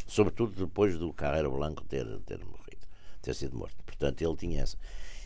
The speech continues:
E em vez de fazer aquilo que fez o doutor Salazar, que fez, "Pá, morri, morri, acabou, quero, é, entendam-se. Enquanto eu cá estiver é como eu quero." <laughs> Depois, o Salazar dizia sempre aquela coisa, "Ah, não, é um,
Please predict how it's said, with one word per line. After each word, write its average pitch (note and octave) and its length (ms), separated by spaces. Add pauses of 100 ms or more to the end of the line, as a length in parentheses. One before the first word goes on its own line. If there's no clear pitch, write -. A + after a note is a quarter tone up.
(920)
E A2 100
em B2+ 80
vez C3 200
de - 60
fazer A2 260
aquilo C#2+ 280
que - 60
fez F#2 180
o D#2 40
doutor D#2+ 240
Salazar, C2+ 420
que B1+ 100
fez, B1 220
"Pá, G1+ 180
morri, C2+ 320
morri, - 360
acabou, D2 360
quero, C2+ 220 (460)
é, C2 260
entendam-se. - 640
Enquanto B2+ 240
eu A2 60
cá G#2+ 140
estiver G2 340
é E2+ 80
como - 180
eu A#1+ 60 (100)
quero." - 160 (460)
<laughs> - 100
Depois, - 480 (840)
o - 100
Salazar G1+ 400
dizia C2 180
sempre C#2 260
aquela C2+ 280
coisa, C#2+ 400 (760)
"Ah, - 160
não, A3+ 460
é F#2+ 40
um, C#2+ 280